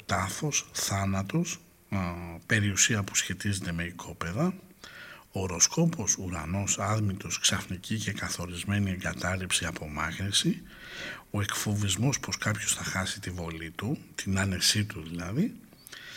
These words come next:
Α, το μεσουράνημα Κιούπιντο ίσον άδμητος μας μιλάει για οικογένειες που τα φέρνουν δύσκολα, ένα όνειρο ματαιώνεται, ενώ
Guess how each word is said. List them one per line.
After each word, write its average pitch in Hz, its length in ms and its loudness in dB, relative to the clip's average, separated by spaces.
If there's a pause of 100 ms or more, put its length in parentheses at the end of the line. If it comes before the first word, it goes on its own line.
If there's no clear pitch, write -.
(440)
Α, - 100 -2 (260)
το 113 100 0
μεσουράνημα 113 680 8
Κιούπιντο 107 440 2
ίσον 101 460 4
άδμητος 107 840 0
μας 90 280 0
μιλάει 92 380 0
για 92 200 0
οικογένειες 92 840 0
που - 120 -16
τα - 160 -2
φέρνουν 104 440 0
δύσκολα, 90 560 -2 (540)
ένα 117 320 6
όνειρο 101 420 6
ματαιώνεται, 82 1120 -2 (580)
ενώ 156 400 6